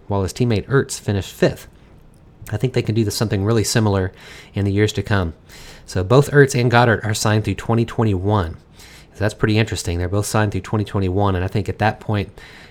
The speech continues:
it's gonna be time for Philadelphia to decide which one they're going to sign long-term and which one they're gonna, going to release. I don't think that they'll sign both of them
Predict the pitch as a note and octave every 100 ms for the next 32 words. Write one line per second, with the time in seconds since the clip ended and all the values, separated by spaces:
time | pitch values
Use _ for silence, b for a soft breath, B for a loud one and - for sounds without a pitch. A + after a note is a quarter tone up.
0 | B F#2+ - G2+ F#2 G#2 G2 F2+ - G#2
1 | G2+ G2 F#2 - - G#2+ G2+ B2 - F2+
2 | F2+ F2+ - G#2+ A2 F#2 G#2+ - - G#2
3 | G2+ F#2 G2 G2 F2 - G2+ G2+ G2 F#2+
4 | G2 - G#2+ G2 F#2+ - G#2 F#2+ F2+ F2
5 | G2 F2 F#2+ G2 F2+ F2 F#2+ F2+ - F2
6 | G#2+ G#2+ - - F#2 - G#2 G2+ D#2 G2
7 | G#2 D#2+ E2+